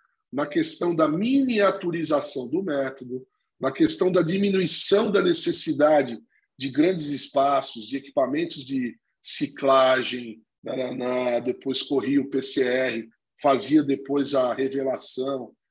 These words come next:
naqueles pulsed fields, né, que eram, é, métodos mais manuais, mais artesanais, e que hoje um equipamento do tamanho de uma C P U de computador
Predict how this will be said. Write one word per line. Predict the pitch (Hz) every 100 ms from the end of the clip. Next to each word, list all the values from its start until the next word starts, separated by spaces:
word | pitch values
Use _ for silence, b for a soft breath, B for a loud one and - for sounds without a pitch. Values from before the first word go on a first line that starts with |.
| _
naqueles | 120 117 139 131 -
pulsed | - 143 135 127 117
fields, | - 127 143 135 110
né, | 120 135
que | -
eram, | 123 120 110 _ _ _ -
é, | 120 120 120
métodos | 117 127 - - 113
mais | 123 127 - - - _ 107
manuais, | 120 131 120 120 139 135
mais | 123 123
artesanais, | 117 127 117 127 120 131 160 - b b b
e | 151
que | - 147
hoje | 151 175 190
um | 202
equipamento | - - 156 147 139 139
do |
tamanho | 135 139 131 151 170
de | 156
uma | 156 147 139
C | - 156 156
P | 147
U | 143 151
de | 139
computador | - 143 - 170 151 175